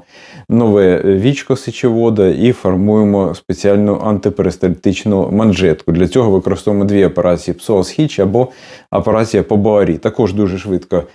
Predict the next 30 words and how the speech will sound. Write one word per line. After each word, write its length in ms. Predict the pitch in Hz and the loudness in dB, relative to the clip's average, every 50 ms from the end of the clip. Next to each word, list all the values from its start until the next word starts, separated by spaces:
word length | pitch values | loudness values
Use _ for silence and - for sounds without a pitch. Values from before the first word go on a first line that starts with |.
| _ _ _ _ _ _ _ _ 107 | _ _ _ _ _ _ _ _ -2
відновлення 460 | 107 117 156 175 170 156 151 143 135 | 0 2 2 2 2 2 2 0 0
після 240 | 139 135 127 - 123 | 0 -2 -4 -4 -4
такої 340 | - - - 131 120 117 | -6 -4 0 2 2 2
операції 540 | 110 - - 113 117 117 110 104 - 110 101 | 2 0 0 0 0 0 -2 -2 -2 0 0
відбувається. 680 | 101 98 95 95 98 95 98 95 92 92 87 - - 98 | 0 0 0 0 2 2 2 2 2 2 0 0 0 0
Безумовно, 560 | 104 113 104 120 139 139 135 131 120 110 101 | 2 2 2 4 4 4 4 4 2 2 0
після 340 | 104 - 117 110 - 117 101 | 0 0 -2 0 0 -4 -2
корекції 480 | - 120 117 117 104 - - 117 110 | 0 0 0 0 0 -2 -4 -4 -2
нориць 400 | 113 127 131 123 113 101 - - | 0 2 2 2 2 2 0 -2
трошечки 480 | - - 123 117 101 104 95 - - 110 | -2 0 0 0 0 -2 -6 -4 -4 -2
триваліше 640 | 92 - 113 117 110 117 123 117 101 95 - - 98 | 0 2 0 2 4 4 2 2 2 0 -2 -4 -4
приходиться 600 | 82 - 95 - - 113 107 101 92 - - 90 | -4 -4 -4 -2 -2 -2 -2 -2 -4 -4 -6 -6
ходити 540 | - - 101 101 98 107 101 - - 95 90 | -4 -2 -2 0 0 0 0 2 2 0 0
з, 220 | 87 82 85 95 | 0 0 0 2
е, 160 | 98 95 87 82 - _ _ - - _ _ _ _ _ - - 92 92 95 92 92 92 92 92 95 92 90 92 | 2 2 2 0 -4 _ _ -20 -20 _ _ _ _ _ -4 -2 0 0 2 2 2 2 2 2 2 2 0 0
катетерами, 720 | 85 - 110 104 - 107 117 120 120 127 123 120 117 113 | 0 -2 -4 0 0 0 0 2 2 0 2 2 2 2
наприклад, 520 | 107 104 98 87 101 98 92 - 95 87 - - | 2 0 0 0 0 -2 0 0 -2 -4 -2 -2
після, 580 | 101 95 - - - 95 95 92 92 90 90 90 | -4 -4 -4 -2 -2 0 2 2 2 2 2 2
е, 440 | 78 98 95 92 92 92 92 92 92 95 95 92 87 85 | 0 0 0 2 2 2 2 0 0 0 -2 -2 -2 -4
великих, 600 | 98 95 101 104 117 107 - 113 101 - - - | -2 0 2 2 2 2 0 -2 -4 -4 -4 -6
е, 240 | 101 76 90 101 101 | -6 -4 -2 0 0
нориць 540 | 110 120 127 123 117 113 104 - - - 95 | 0 2 2 2 2 0 0 -2 -6 -6 -4
ми 180 | 95 98 98 | -2 -2 0
залишаємо 580 | 87 98 95 95 92 - - 107 107 107 101 90 | 0 2 0 0 0 0 -2 0 0 0 0 0
катетер 400 | - 95 82 104 101 - 107 101 | -2 -2 0 0 0 0 0 0
на 120 | 101 101 87 | 0 0 -2
сім 280 | - - 120 113 107 | 0 0 2 2 2
днів, 260 | 98 104 98 90 80 - | 2 0 0 0 0 0
інколи 500 | 110 120 123 - 110 101 101 95 92 82 | 0 -2 0 2 2 2 4 4 2 2
на 220 | 87 98 98 90 | 0 0 -2 -4